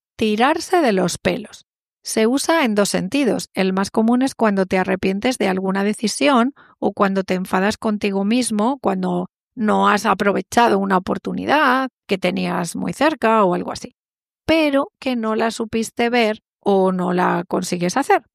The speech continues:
Por ejemplo, "Estuve a punto de comprar un décimo del número que ha tocado. Ha tocado el gordo a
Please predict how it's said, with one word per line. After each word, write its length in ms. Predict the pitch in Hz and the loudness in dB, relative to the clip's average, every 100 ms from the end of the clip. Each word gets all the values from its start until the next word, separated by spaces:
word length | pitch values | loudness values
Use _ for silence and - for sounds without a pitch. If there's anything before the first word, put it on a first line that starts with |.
| _ - | _ 0
Por 160 | 226 | 2
ejemplo, 440 | 220 240 190 226 233 _ _ | 2 0 -2 -6 -16 _ _
"Estuve 480 | 226 220 - 226 254 | -2 0 2 2 2
a 40 | |
punto 360 | 247 220 220 247 | 0 -2 0 2
de 100 | 247 | 0
comprar 460 | 214 196 202 208 226 | 0 -2 0 0 0
un 180 | 208 | -2
décimo 440 | 202 208 226 226 247 | 0 -2 0 0 0
del 200 | 208 196 | 0 -2
número 360 | 196 214 247 | -2 0 -2
que 120 | 233 196 | -2 -4
ha 80 | |
tocado. 540 | 196 196 - 175 180 - _ _ _ - | -2 -4 -4 -6 -8 -14 _ _ _ -4
Ha 160 | 233 | -2
tocado 380 | 254 - 233 208 | 0 0 2 0
el 100 | 202 | 0
gordo 360 | 202 302 330 180 | 0 -2 0 0
a 140 | 220 | 0